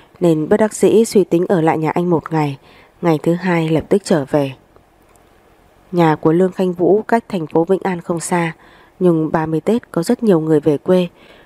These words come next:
đường cao tốc kẹt cứng. Chúng tôi lái hơn tám tiếng mới đến được trấn nhỏ nhà của Lương Khanh Vũ. Lương Khanh Vũ sắp xếp cho tôi đến ở một khách sạn.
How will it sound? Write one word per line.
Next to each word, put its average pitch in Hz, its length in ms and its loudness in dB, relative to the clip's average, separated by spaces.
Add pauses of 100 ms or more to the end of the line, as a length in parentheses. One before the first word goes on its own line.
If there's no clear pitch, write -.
(120)
đường 160 240 2
cao 180 160 -4
tốc 233 200 0
kẹt - 240 -4
cứng. 175 260 0 (440)
Chúng 175 200 -2
tôi 190 160 2
lái 170 180 0
hơn 190 200 0
tám 165 260 -4
tiếng 180 340 2 (340)
mới 180 120 4
đến 175 240 0
được 202 200 0
trấn 170 240 -4
nhỏ 170 280 -2 (240)
nhà 160 300 -2
của 151 120 -6
Lương 156 180 2
Khanh 156 180 -2
Vũ. 165 280 0 (800)
Lương 185 140 0
Khanh 180 180 0
Vũ 185 240 2
sắp 240 200 -4
xếp 247 200 0
cho 208 120 0
tôi 185 180 2
đến 170 180 2
ở 180 180 0
một 147 160 -4
khách 208 160 -6
sạn. 170 260 0